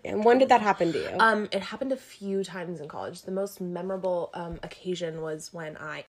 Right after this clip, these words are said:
Speaker 2: hold on, I'm gonna get a little
Speaker 1: Yeah, you're a little sick.
Speaker 2: <laughs> It's, like, really triggers me.
Speaker 1: <laughs> Yeah.
Speaker 2: Um, I took, uh, my college boyfriend out to dinner, and it was, like, a little treat, and my card got declined, and it was, like,
Speaker 1: Oh,
Speaker 2: yeah, that
Speaker 1: so
Speaker 2: was,
Speaker 1: then
Speaker 2: that was
Speaker 1: he
Speaker 2: tough.
Speaker 1: had to pay.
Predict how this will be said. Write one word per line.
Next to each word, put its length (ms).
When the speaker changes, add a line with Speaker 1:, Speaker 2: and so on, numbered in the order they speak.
Speaker 2:
hold 160
on, 100
I'm 80
gonna 140
get 120
a 40
little 80
Speaker 1:
Yeah, 160
you're 140
a 20
little 160
sick. 320
Speaker 2:
<laughs> 100
It's, 160
like, 220
really 160
triggers 280
me. 180
Speaker 1:
<laughs> 40
Yeah. 280
Speaker 2:
Um, 320
I 440
took, 360
uh, 280
my 100
college 240
boyfriend 220
out 100
to 80
dinner, 460
and 100
it 40
was, 140
like, 100
a 60
little 160
treat, 320
and 60
my 80
card 260
got 160
declined, 340
and 140
it 80
was, 180
like, 140
Speaker 1:
Oh, 80
Speaker 2:
yeah, 120
that 60
Speaker 1:
so 60
Speaker 2:
was, 80
Speaker 1:
then 100
Speaker 2:
that 100
was 100
Speaker 1:
he 80
Speaker 2:
tough. 100
Speaker 1:
had 160
to 80
pay. 360